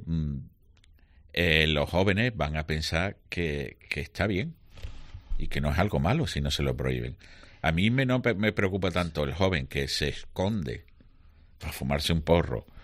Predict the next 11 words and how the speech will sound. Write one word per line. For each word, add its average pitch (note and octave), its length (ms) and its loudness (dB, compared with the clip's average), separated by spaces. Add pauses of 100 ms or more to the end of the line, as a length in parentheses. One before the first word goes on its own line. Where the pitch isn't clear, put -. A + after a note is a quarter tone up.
(200)
o D2+ 340 2 (500)
se - 240 2
busca A2 400 0
la G2 180 2
vida G2 400 -4
para E2+ 140 -6
comprar D#2 400 -2
una G2+ 160 0
botella E2+ 640 0 (420)
y D#2+ 280 0
que - 40 -20